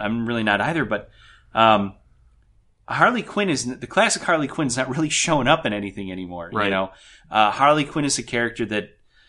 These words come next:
Speaker 1: if we were, again, if we were to keep our same standard and we were to ask the parents when they came in and they said, "Is this Harley Quinn book all right for my daughter?" And we said,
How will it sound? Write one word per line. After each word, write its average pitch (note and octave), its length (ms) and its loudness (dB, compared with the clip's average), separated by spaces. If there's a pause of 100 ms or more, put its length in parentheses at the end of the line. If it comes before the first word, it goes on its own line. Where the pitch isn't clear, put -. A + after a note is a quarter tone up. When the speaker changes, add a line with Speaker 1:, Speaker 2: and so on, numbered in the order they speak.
(340)
Speaker 1:
if A#2+ 180 -2
we D3+ 120 8
were, D3+ 100 8
again, C#3 420 4
if A2+ 160 -2
we C3 80 4
were C3 100 6
to A#2+ 80 2
keep C#3+ 300 -8
our A#2 120 0
same A2+ 280 2
standard A#2 440 2
and G2+ 80 -2
we G#2 80 0
were G#2 100 2
to G2+ 80 -2
ask G2+ 320 2
the G2+ 60 -8
parents A2+ 420 2
when F#2+ 80 -6
they F#2+ 100 -2
came G2+ 260 -4
in G2 140 0
and F2+ 120 -4
they F2 80 -6
said, F2 340 -4 (400)
"Is G2+ 140 -2
this G#2 140 -2
Harley A2 260 2
Quinn A#2 240 -2
book G#2 180 -4
all G2 120 4
right F#2+ 180 -2
for - 100 -10
my F2+ 140 -6
daughter?" G2 480 0 (280)
And F#2+ 100 -10
we G2 80 -4
said, F#2+ 360 -2